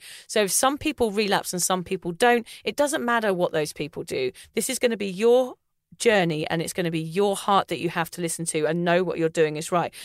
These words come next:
You've gotta learn to trust yourself in sobriety, 'cause that was the one thing I never could do when I was a drinker, was to trust myself, because I never could. I always used to go out with good intentions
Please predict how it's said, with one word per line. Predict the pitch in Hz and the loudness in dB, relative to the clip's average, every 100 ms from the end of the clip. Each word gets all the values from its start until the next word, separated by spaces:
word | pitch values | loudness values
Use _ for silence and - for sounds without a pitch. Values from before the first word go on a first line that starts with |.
| - | -12
You've | - | -2
gotta | 339 349 | 2 2
learn | 311 294 262 | 4 2 2
to | - | -4
trust | - 226 - | -2 -2 -2
yourself | 165 180 151 151 | 0 0 -2 -2
in | |
sobriety, | 156 160 151 143 - | -6 0 0 0 -4
'cause | 139 185 | -4 2
that | 220 | 2
was | 180 | 0
the | 180 | -2
one | 208 208 | 0 0
thing | - 180 170 - - - | 0 -2 -2 -8 -10 0
I | 170 | 0
never | 202 220 196 | 4 2 2
could | 190 180 | -4 -4
do | 175 175 160 | 0 2 2
when | 165 | 0
I | 156 | 0
was | 151 | -2
a | 156 | -4
drinker, | - 156 - | -4 -4 -4
was | 151 - | -8 -8
to | |
trust | 151 156 147 | -4 -4 -4
myself, | 165 160 147 151 | -6 -6 -6 -8
because | 170 165 156 - - - - | -6 -4 -6 -10 -20 -14 -4
I | 160 | -2
never | 165 180 202 196 196 | 0 2 2 4 0
could. | - - 139 117 - | -2 -2 0 0 -2
I | 156 | 2
always | 175 175 160 | 4 2 0
used | 156 | -8
to | 160 | -6
go | - 226 208 | 4 4 6
out | 165 160 - - | 2 0 -6 -14
with | 160 160 | -10 -6
good | - 254 | 0 2
intentions | 240 - 202 175 - 180 170 170 - | 2 0 -2 -2 -4 -4 -2 -2 -4